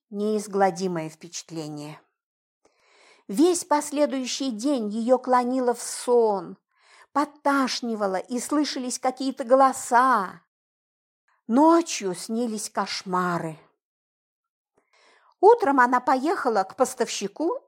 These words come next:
и заключила договор на поставку цемента.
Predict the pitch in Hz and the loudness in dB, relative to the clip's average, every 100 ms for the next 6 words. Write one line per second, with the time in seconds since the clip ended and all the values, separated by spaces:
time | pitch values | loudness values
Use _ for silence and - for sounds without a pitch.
0 | - 311 262 - 269 - 440 466 285 247 | -4 0 0 0 -2 2 4 6 6 6
1 | 254 247 359 339 254 180 - 247 - 180 | 6 6 4 2 -2 -4 0 -2 -2 -10
2 | - 175 180 190 196 190 190 | -10 -10 -4 -4 -4 -8 -12